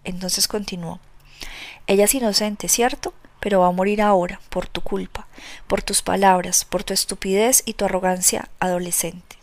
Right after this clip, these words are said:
¿Pensaste que podías insultar a tus superiores sin que hubiera consecuencias? Ninguna, ninguna en absoluto. Lo lamento, Sokoa. El mundo no funciona de esa manera. Tú hiciste esto, tú solo.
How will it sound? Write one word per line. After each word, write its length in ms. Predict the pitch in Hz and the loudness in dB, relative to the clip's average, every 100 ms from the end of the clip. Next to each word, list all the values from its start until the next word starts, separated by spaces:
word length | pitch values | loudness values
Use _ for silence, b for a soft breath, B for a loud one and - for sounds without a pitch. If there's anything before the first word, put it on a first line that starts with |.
| - - - B B B B B B | -20 -20 -20 B B B B B B
¿Pensaste 440 | 202 196 190 208 | -2 2 2 0
que 100 | 226 | -4
podías 380 | 254 214 185 185 | -2 0 0 0
insultar 400 | 220 233 - 180 | -2 -4 -4 0
a 240 | 175 190 - - | 0 0 -6 -8
tus 160 | 254 233 | -2 0
superiores 560 | 196 - 185 175 190 | -2 -4 -4 -4 -2
sin 160 | - 226 | -4 -4
que 100 | - | -6
hubiera 220 | 190 175 | -4 -4
consecuencias? 880 | - 226 214 - 240 285 - - - B B B B | -2 0 0 -2 -4 -2 -2 -2 -4 B B B B
Ninguna, 480 | 180 175 196 285 381 427 | -8 -4 0 0 -2 -6
ninguna 420 | 208 180 180 180 226 | -8 -6 -4 -2 0
en 80 | |
absoluto. 640 | 269 - 196 196 254 - - B B B B - | 0 -2 -2 -2 -4 -6 -10 B B B B -2
Lo 140 | 185 | 2
lamento, 440 | 185 196 302 320 | 2 0 -2 -4
Sokoa. 540 | 202 180 175 180 175 196 - - | -6 -6 -6 -6 -6 -8 -14 -8
El 120 | 185 | -4
mundo 280 | 185 185 208 | -2 0 0
no 80 | |
funciona 540 | 220 233 226 254 247 208 | 0 -2 0 0 2 2
de 80 | 180 | 2
esa 160 | 180 | -2
manera. 480 | 175 170 170 165 180 - - - - _ - - - - | -2 -4 -4 -8 -12 -18 -20 -20 -20 _ -20 -20 -10 -2
Tú 100 | 202 | 0
hiciste 540 | 190 208 - 220 185 | 2 0 2 2 2
esto, 260 | 175 - - - | 0 -6 -14 -12
tú 140 | 196 | -6
solo. 360 | 190 202 180 | -2 0 -2